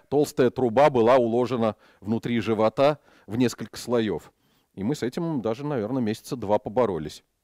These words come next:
Хотя, в общем-то, видимо, не следовало этого делать. А, при лимфоме тощей и подвздошной кишки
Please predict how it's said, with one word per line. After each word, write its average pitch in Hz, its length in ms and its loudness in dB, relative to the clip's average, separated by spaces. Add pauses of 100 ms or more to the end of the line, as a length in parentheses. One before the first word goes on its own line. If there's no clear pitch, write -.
(1600)
Хотя, 127 320 -8
в 104 80 -6
общем-то, 107 340 -6
видимо, 104 400 -4 (300)
не 131 120 0
следовало 82 500 -2
этого 90 280 -8
делать. 78 420 -14 (1800)
А, 123 260 6
при 226 240 4
лимфоме 214 500 6
тощей 202 540 2
и - 20 -4
подвздошной 175 640 2
кишки 156 540 -6